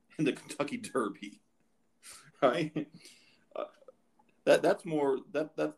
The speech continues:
that's more starts than, than, uh, than most of the Derby horses have gotten in their careers. So he ran in, in the Kentucky Derby on May second.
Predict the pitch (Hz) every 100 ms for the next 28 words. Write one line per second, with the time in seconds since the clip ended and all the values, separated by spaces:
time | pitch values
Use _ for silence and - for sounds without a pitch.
0 | - 165 170 156 143 - 127 139 139 120
1 | 113 110 104 113 117 113 107 104 104 98
2 | 98 _ _ _ _ _ _ _ - 107
3 | 117 151 151 123 113 120 117 120 117 113
4 | 104 98 110 113 110 110 104 - 120 214
5 | 185 - - - _ _ _ _ _ _
6 | _ _ _ _ _ _ - - 110 113
7 | 104 - _ _ _ 113 117 131 156 175
8 | 165 151 113 120 120 123 120 127 160 147
9 | 120 110 131 - _ _ _ _ _ _
10 | - 98 92 98 110 - 104 92 -